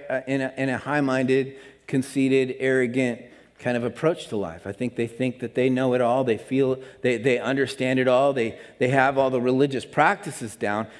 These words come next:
And as a result, they look down on people who are experiencing pain.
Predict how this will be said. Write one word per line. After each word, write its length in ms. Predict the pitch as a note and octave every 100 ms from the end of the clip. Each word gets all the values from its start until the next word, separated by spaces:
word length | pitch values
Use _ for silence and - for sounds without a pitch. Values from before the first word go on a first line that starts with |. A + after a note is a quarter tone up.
| -
And 140 | B2 C3
as 180 | C#3+
a 40 | C#3+
result, 480 | C#3+ A#2 E3+ F#3 C#3
they 140 | C3+
look 260 | D3 D#3 A#2
down 380 | E3 G3 G3+
on 180 | D#3+ B2+
people 540 | - C#3 C3+ G2+ G2+ - - _ _ _ _ _ _ _
who 120 | B2+ A2+
are 60 |
experiencing 720 | A2 - - A2 G#2 - G2
pain. 320 | F2 - D#2